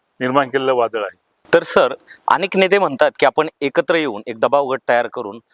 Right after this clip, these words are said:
Speaker 2: मराठा आरक्षणाचा जो प्रश्न आहे तो आपण केंद्राकडे नेऊन त्यांच्याकडून तो करून घेऊ. तर तुम्ही याच्याकडे कसं पाहता की तिथून ते खरंच केंद्र सरकार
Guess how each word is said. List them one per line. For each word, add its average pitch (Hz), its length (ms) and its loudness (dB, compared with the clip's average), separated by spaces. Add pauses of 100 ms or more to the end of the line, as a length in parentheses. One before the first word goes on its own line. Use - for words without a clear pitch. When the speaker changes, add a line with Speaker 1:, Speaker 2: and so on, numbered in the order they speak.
(320)
Speaker 2:
मराठा 139 400 2
आरक्षणाचा 139 460 -4
जो 131 80 -10
प्रश्न 131 360 -6
आहे 87 240 -4 (460)
तो 151 60 6
आपण 160 280 0
केंद्राकडे 170 500 0
नेऊन 123 280 -10 (500)
त्यांच्याकडून 170 600 -2
तो 170 100 -2
करून 147 340 -2
घेऊ. 90 160 -20 (380)
तर 143 100 0
तुम्ही 175 280 -2
याच्याकडे 160 280 -2
कसं 147 280 -4
पाहता 95 320 -6
की 110 160 -12
तिथून 143 320 -6
ते 151 180 -2
खरंच 147 300 0
केंद्र 143 240 -2
सरकार 127 440 -2